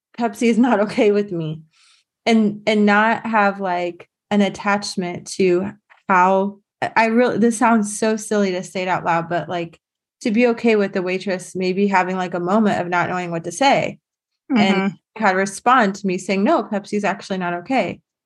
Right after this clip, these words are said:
Speaker 1: 'Cause I know she's expecting me to be like, "Oh, yeah, that's fine."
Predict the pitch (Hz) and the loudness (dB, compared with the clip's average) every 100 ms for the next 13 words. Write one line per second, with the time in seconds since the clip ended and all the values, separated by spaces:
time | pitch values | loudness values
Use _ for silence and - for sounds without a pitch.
0 | _ - 240 247 277 330 339 302 240 - | _ -4 0 2 2 2 2 0 -4 -4
1 | 262 285 - 240 208 190 185 190 190 185 | 0 0 -2 0 0 -2 -4 -6 -6 -6
2 | - 208 190 180 175 165 - 202 - - | -4 -4 -2 -2 -4 -8 -4 -2 -2 -8